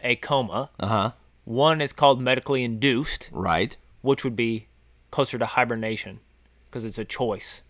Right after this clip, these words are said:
Speaker 2: Okay.
Speaker 1: Doctors or your family or yourself are choosing to be put in this coma
Speaker 2: Mm-hmm.
Speaker 1: because of whatever's happening with your body. Or there's a coma that happens, you fall down the stairs and hit your head, and you're just in this coma until you wake up. That's more like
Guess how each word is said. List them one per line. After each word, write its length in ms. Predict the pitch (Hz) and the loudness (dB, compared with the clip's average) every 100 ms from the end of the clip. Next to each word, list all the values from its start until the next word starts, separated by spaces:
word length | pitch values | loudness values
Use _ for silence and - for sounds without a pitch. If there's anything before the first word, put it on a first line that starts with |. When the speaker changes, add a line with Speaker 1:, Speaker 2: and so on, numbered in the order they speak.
| _ _ - | _ _ -8
Speaker 2:
Okay. 160 | - 139 | -4 6
Speaker 1:
Doctors 520 | 127 131 - 143 120 | 8 8 4 0 0
or 120 | 110 | -4
your 140 | 104 107 | -4 -4
family 420 | - 131 131 131 | 0 0 0 0
or 140 | 113 | 0
yourself 480 | 113 113 - 131 - | -2 -4 2 2 2
are 60 | 117 | -4
choosing 440 | - 156 147 131 | 0 0 0 -2
to 40 | 120 | -4
be 80 | |
put 180 | 113 135 | -2 -2
in 80 | 123 | -2
this 140 | 113 | -6
coma 580 | - - 160 143 117 131 - - | -12 0 2 4 2 0 -4 -8
Speaker 2:
Mm-hmm. 380 | 95 95 101 101 - | -4 0 0 -2 -2
Speaker 1:
because 360 | 127 - 127 113 | -4 0 -2 0
of 340 | 117 110 113 _ | -2 -2 -10 _
whatever's 380 | 127 120 117 113 | 0 2 0 0
happening 340 | 120 117 117 | -2 -2 -6
with 140 | 117 - | -8 -6
your 80 | |
body. 380 | 113 123 120 110 - - - | 2 4 4 0 -8 -20 -4
Or 180 | 135 190 | 6 8
there's 200 | 170 151 | 10 6
a 40 | |
coma 300 | 151 165 156 151 | 4 4 4 4
that 100 | 139 | 6
happens, 420 | 147 - 147 127 | 4 4 -4 -4
you 140 | 131 | -6
fall 260 | 123 151 143 | 4 6 8
down 140 | 135 | 4
the 80 | 131 | 0
stairs 340 | - 143 139 | 0 2 2
and 100 | 135 | 0
hit 160 | 127 139 | -4 -4
your 120 | 131 | 0
head, 200 | 131 139 | 6 6
and 160 | 120 110 - - _ - - | 4 -4 -12 -20 _ -20 -16
you're 300 | 101 110 147 | -6 -2 0
just 240 | 160 - | 0 -2
in 100 | 127 | -4
this 140 | 127 - | -4 -2
coma 280 | 127 131 | 0 2
until 240 | 131 127 139 | 2 0 -2
you 100 | 127 | 2
wake 240 | 131 131 | 2 4
up. 260 | 175 - - _ _ | 4 4 0 _ _
That's 240 | 139 170 - | 4 4 2
more 200 | 135 127 | 2 4
like 300 | 117 127 | 4 0